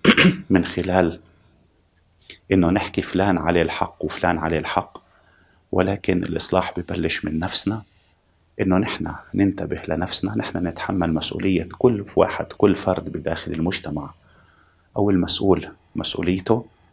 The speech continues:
وهيك منبلش في الإصلاح ابتداء من النفس.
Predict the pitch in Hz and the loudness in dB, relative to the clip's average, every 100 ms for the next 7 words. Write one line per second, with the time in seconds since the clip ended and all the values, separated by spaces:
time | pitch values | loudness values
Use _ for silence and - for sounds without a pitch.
0 | _ _ - - 101 - - - 98 82 | _ _ -10 -2 -2 -2 -18 -6 -2 0
1 | 92 87 87 - - - - 87 87 - | -2 -2 -4 -4 -8 -6 -4 0 0 0
2 | - - 87 87 80 78 78 78 76 78 | -8 -6 -2 -2 -2 -4 -4 -6 -6 -6
3 | - - | -6 -6